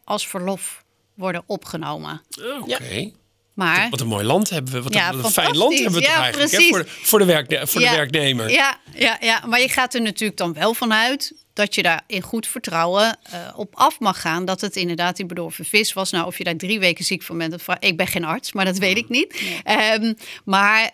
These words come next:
Speaker 1: eh, het gebeurt natuurlijk ook heel regelmatig dat iemand terugkomt van vakantie. Dan zegt hij: "Oh, ik had die bedorven vis en, ehm, ik ben daar vijf dagen goed ziek van geweest."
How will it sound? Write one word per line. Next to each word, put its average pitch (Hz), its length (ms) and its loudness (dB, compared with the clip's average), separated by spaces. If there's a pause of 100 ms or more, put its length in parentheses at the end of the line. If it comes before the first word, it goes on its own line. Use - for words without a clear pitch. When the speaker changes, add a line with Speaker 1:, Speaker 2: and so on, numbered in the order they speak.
Speaker 1:
eh, 196 880 -2
het 226 140 -2
gebeurt 214 240 0
natuurlijk - 400 -2
ook 320 180 4
heel 196 180 2
regelmatig 165 680 -4
dat 214 200 -8
iemand 180 320 -4
terugkomt 240 460 -4
van 160 180 -6
vakantie. 165 500 -8
Dan 190 160 -2
zegt 196 260 -2
hij: - 100 -6
"Oh, - 380 -2
ik 214 120 -6
had 220 160 -4
die 233 160 -6
bedorven 202 420 -8
vis 226 420 0
en, 190 420 -2
ehm, 196 340 0 (500)
ik 202 200 -4
ben 190 180 2
daar 180 200 2
vijf - 300 -4
dagen 220 340 2
goed - 260 -4
ziek - 240 -2
van 185 200 0
geweest." 165 580 0